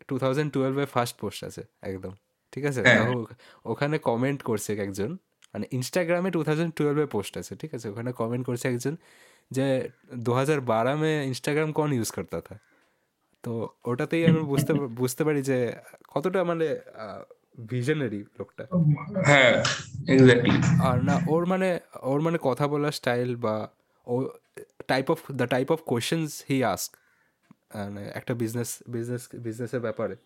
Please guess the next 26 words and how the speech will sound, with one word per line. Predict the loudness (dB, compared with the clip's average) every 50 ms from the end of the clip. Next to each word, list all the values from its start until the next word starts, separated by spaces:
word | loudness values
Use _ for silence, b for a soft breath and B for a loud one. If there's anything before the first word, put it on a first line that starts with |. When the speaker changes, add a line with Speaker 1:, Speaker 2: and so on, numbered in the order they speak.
| _ _ _ _ _ _ _ _ _ _ -8
Speaker 1:
তো | -6 -4 -4 -6 -8 -6 -4
আমি | -2 0 0
ওটার | 2 2 0 0
বড় | 2 2 0 0
ফ্যান | -2 -4 -6 -8 -8 -12 _ _ _ _
হয়ে | -10 -8 -8
গেছি | -8 -10 -10 -10
এবার। | -10 -10 -8
ওর | -4 -4 -4 -4 -4 _ _ _ _ _ _
Speaker 2:
কারেক্ট। | 2 2 2 2 0 -4 -8 -12 -6 2
হ্যাঁ, | 6 6 8 8 6 6 4 2 0 -4 0 6
আ-, | 6 8 8 8 8
আমি | 8 8 10 10
যদি | 10 10 10 10
বলতে | 10 10 10 10 8
পার-, | 8 10 8 8 10 10
বলতে | 8 8 8 6
পারিস | 8 8 8 8 8 6 6
এই | 8 10 10 12
জিনিসটা, | 12 12 12 12 12 12
তাহলে | 12 12 12
আমি | 12 12 10 10 10 8
সেম | 8 6 4 6 6 6 8 8
অ্যান্সার | 6 6 6 6 6
তোকে | 8 8 10 10
দিব। | 8 8 6 4 0 -2